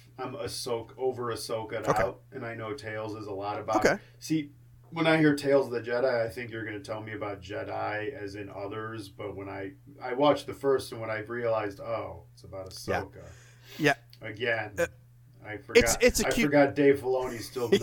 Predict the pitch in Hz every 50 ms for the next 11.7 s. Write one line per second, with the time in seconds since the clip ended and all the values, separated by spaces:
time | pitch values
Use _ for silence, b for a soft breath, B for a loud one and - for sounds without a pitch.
0 | - - 175 - - 170 185 175 - - - - - - - 131 117 110 98 B
1 | B B B B - 208 170 156 139 143 143 143 143 127 135 123 - 160 196 233
2 | 175 120 104 101 95 - 110 98 98 95 - - 95 95 95 - 113 101 104 110
3 | 151 180 143 B B B B - 202 190 - - 196 208 - - - - 202 196
4 | 196 - - 185 170 - - - - - - - 175 165 - 170 175 165 151 135
5 | 117 127 127 123 - - - 139 143 156 160 160 143 127 123 117 - 131 123 110
6 | 131 120 117 117 - - 135 117 117 117 113 113 110 104 104 104 - - 110 101
7 | 95 - - - - 95 90 90 92 90 92 95 - - 98 95 92 92 95 92
8 | 90 87 - 101 - - 92 90 - - 90 76 65 - - - - - - -
9 | 107 87 76 - - - - - 98 85 73 71 - b b b b b b b
10 | b b b - - - - - - - - - 247 294 311 - - - - -
11 | 107 - - - - 98 92 87 85 85 78 - - -